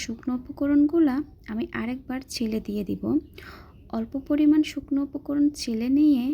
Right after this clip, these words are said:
আমি একটা হ্যান্ড হুইক্সের সাহায্যে খুব আলতো হাতে ফোল্ড করে করে মিশিয়ে নিচ্ছি। প্রথম ধাপে শুকনো উপকরণটা খুব ভালো মতো করে মিশে গেলে আমি দ্বিতীয় ধাপে শুকনো উপকরণটা অ্যাড করে দিচ্ছি।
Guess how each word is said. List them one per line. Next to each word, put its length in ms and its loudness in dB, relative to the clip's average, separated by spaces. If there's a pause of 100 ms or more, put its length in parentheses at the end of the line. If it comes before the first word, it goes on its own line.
(200)
আমি 140 -4 (100)
একটা 160 -10 (100)
হ্যান্ড 260 -6
হুইক্সের 440 -8
সাহায্যে 440 -2 (240)
খুব 140 -2 (400)
আলতো 300 -6
হাতে 220 -4 (120)
ফোল্ড 220 -6 (100)
করে 220 -2
করে 160 0 (140)
মিশিয়ে 400 -4
নিচ্ছি। 380 -6 (2250)
প্রথম 300 -2 (120)
ধাপে 240 -4 (120)
শুকনো 340 -6
উপকরণটা 500 -2 (120)
খুব 120 -6 (140)
ভালো 240 -4
মতো 240 -4
করে 160 -2 (100)
মিশে 300 -4
গেলে 220 2 (260)
আমি 120 -6 (100)
দ্বিতীয় 360 -8
ধাপে 220 -4 (120)
শুকনো 300 -8
উপকরণটা 500 0 (100)
অ্যাড 180 -8 (120)
করে 260 -6
দিচ্ছি। 440 -6